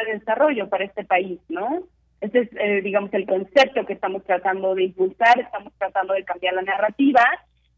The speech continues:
y ya no llamarles ninis, llamarles jóvenes de oportunidad, ¿no? Que son, son estos jóvenes entre quince y veintinueve años que están desconectados de la escuela y el trabajo o que tienen empleos precarios,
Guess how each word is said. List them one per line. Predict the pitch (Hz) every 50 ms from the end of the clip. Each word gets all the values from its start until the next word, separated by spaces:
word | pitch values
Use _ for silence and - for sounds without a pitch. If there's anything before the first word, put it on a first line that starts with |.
| _ _
y | - 262 277 285 294 294 262 220
ya | 190 240 226
no | 175 170
llamarles | - 220 214 202 196 190 202 208 202 -
ninis, | 285 330 339 320 370 403 330
llamarles | - - 220 233 226 214 247 254 - _ _
jóvenes | - - - 240 208 214 214 -
de | -
oportunidad, | 196 - 190 175 - 190 190 185 185 185 156 - _ -
¿no? | - - - -
Que | - 233 -
son, | - 220 220 214 - - - - -
son | 214 202
estos | 208 202 - - 214 -
jóvenes | - 262 262 269 269 277 269 269
entre | 247 208 - 202 190 180
quince | - 233 277 285 - 285
y | 277
veintinueve | 269 247 233 220 - 208 240 233 233 247 247 262 254 254 247
años | 262 262 269 330 320 _ _ _ _ _ _ _
que | - 226
están | 220 - 226 240
desconectados | 220 240 240 - - 214 214 214 202 214 - 220 208 214 220 233 208
de | 208 190
la | 185 185
escuela | 185 _ - - 247 240 254 240
y | 240 240
el | - -
trabajo | - 214 208 220 226 233 233 - 269 262 -
o | - 185
que | - 190
tienen | 180 - 220 220 240 240
empleos | 220 196 - - 202 196 190 _
precarios, | - 208 208 - 247 240 233 226 220 254 339